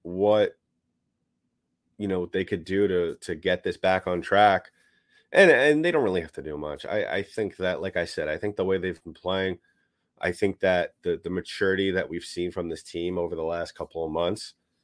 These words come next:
um, I think they've grown a lot. And I really think that, uh, they have a very good chance of sweeping these last three games of twenty twenty-two. And then, like I've stated before, and we'll talk about that on,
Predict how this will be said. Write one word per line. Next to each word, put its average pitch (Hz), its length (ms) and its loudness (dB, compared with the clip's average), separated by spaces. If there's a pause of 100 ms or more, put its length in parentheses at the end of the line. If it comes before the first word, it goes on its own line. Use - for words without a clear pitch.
(460)
um, 73 520 -2 (520)
I - 80 4
think - 240 -2
they've 87 160 0
grown 90 240 0
a 82 60 0
lot. 82 360 2
And 82 120 -4
I 80 40 -2
really 80 300 -4
think 80 320 -8
that, 82 460 -2 (640)
uh, 76 380 0 (520)
they 92 380 4 (180)
have 104 180 -2
a 87 80 -2
very 104 220 6
good 95 120 2
chance 98 300 2
of - 120 -4
sweeping 85 400 -4
these 76 160 -6
last 78 280 -2
three 73 180 -6
games 76 260 -6
of 71 80 -10
twenty 85 240 -4
twenty-two. 95 580 -2
And 98 160 0
then, 104 180 2 (760)
like 92 160 4
I've 101 120 6
stated 107 280 6
before, 101 320 4
and 107 80 4
we'll 113 100 2
talk 123 180 2
about 101 220 6
that 98 180 4
on, 90 220 0